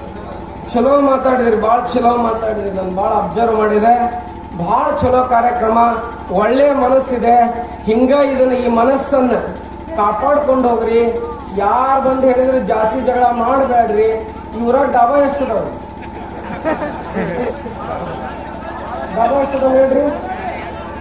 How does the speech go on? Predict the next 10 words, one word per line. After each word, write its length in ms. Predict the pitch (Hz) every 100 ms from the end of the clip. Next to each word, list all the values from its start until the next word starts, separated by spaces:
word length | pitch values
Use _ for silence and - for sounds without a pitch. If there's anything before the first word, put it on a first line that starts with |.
| - - 185
ಎಲ್ಲದಕ್ಕೂ 400 | 214 277 294 294
ಒಂದ್ರಿ, 480 | 294 294 294 262 285
ಇದಕ್ಕೊಂದು 360 | 262 285 277
ಉತ್ತರ 180 | 262 269 269
ಕೊಡ್ರಿ. 280 | 262 240
ನೀವು 200 | 233 240
ಎಷ್ಟು 280 | 240 262 277
ಅದಾವ? 200 | 247 202 131 - - - - - - - - - 175
ಎರಡು 220 | 220 262
ಅದಾವನ? 520 | 254 226 220 277 220